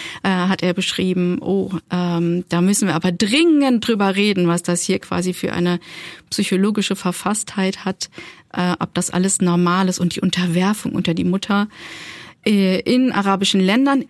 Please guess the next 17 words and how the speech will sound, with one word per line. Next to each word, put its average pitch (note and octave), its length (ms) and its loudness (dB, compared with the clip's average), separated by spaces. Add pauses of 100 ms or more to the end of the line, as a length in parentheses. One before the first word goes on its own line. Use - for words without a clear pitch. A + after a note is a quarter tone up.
Und A#3+ 140 2
ich A#3 80 0
fand D4 180 4
es D#4 100 0
ganz B3 180 2
interessant, A#3 560 2
dass G#3 140 2
ich G3+ 180 0
von G3 420 2
Ahmad G#3+ 380 0
Mansour G3+ 380 2
überhaupt G#3+ 460 -2
gar G3+ 160 2
nichts C#4 240 0
mehr F#3 240 2
vernommen F#3 540 2
hatte, G3 460 0